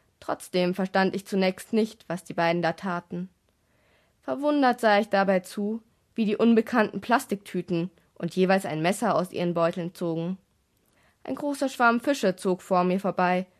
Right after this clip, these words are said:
doch ich war zu nervös, um sie zu bestimmen. Außerdem versperrten sie mir die Sicht. Was ich nicht wusste,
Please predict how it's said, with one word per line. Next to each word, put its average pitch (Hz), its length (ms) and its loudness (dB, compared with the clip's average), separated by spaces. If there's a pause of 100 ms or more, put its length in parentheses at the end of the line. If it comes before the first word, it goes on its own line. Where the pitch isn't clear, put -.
(160)
doch - 100 -12
ich - 140 -10
war 160 140 -2
zu - 120 -10
nervös, 165 480 -2
um 160 140 -12
sie - 160 -14
zu - 140 -20
bestimmen. 165 500 -6 (680)
Außerdem 254 440 4
versperrten 208 540 0
sie 214 140 -6
mir 214 120 0
die 220 140 -2
Sicht. - 480 -10 (380)
Was 190 180 -6
ich 185 100 -8
nicht 196 280 -2
wusste, 233 460 -4